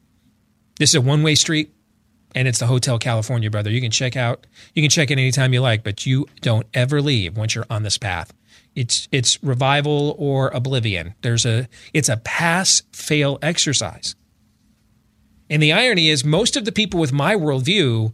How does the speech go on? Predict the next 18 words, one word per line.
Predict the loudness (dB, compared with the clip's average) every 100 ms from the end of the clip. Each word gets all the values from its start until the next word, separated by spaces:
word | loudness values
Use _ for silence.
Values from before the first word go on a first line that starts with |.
| _ _ _ _
who | -2 2
are, | 2 0
who, | 0 -2 0
and, | -2 0
and | 0
we're | 2 2
here | 0 2 4 2
for | 0
this | 0 0
confrontation. | 0 -2 -4 -2 -2 -2 0
That's | 0 0
why | 0
we're | 0 0
on | 0 2
this | 2 2
earth. | 0 -2 -4 -12 _ _ _ -20 _ _
We | 0 2
would | 2 0